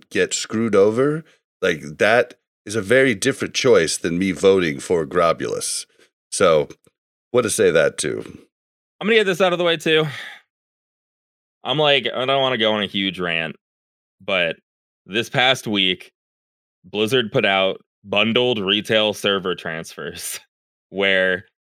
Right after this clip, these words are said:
Speaker 2: you can bundle, like, six characters for, like, eighty bucks or, like, three characters for seventy-five bucks and save money. And they did not apply that sale to the place that actually needs it. So their game that you can not only cross,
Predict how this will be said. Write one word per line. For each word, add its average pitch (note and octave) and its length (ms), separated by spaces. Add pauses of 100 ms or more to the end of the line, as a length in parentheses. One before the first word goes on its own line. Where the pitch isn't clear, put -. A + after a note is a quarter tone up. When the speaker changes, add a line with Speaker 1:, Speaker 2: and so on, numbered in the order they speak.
Speaker 2:
you A2 160
can D3 220
bundle, A#2+ 480
like, G2+ 340
six - 380
characters G#2+ 600
for, A2+ 120
like, F2+ 200
eighty G#2+ 320
bucks F2 520
or, G#2 100
like, F2+ 220
three A#2 300
characters G2 560
for F#2+ 120
seventy-five F#2 720
bucks E2+ 300
and G2 140
save G2+ 340
money. E2+ 440 (320)
And G2+ 360
they A2 160
did G#2+ 140
not A2 320
apply G#2+ 480
that G2+ 320
sale G#2 560 (320)
to A2+ 180
the F#2+ 140
place G#2+ 360
that F#2+ 120
actually F#2+ 480
needs F2 300
it. B1 200 (240)
So B2+ 100
their C#3 200
game D3 440
that B2 140
you A2 100
can A2+ 320 (240)
not B2 240
only D#3 300
cross, B2+ 640